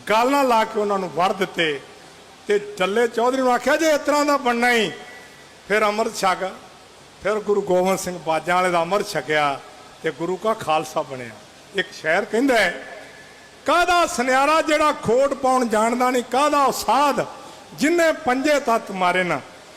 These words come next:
ਕਾਹਦਾ ਉਹ ਸੂਰਮਾ ਜਿਹੜਾ ਖੜ ਜੇ ਮੈਦਾਨ ਵਿੱਚ,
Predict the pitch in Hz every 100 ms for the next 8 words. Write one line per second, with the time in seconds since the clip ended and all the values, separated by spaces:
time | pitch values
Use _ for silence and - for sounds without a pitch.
0 | - - - 339 330 320 302 - 233 277
1 | 302 302 302 285 277 269 202 277 - 269
2 | 254 220 233 269 269 254 190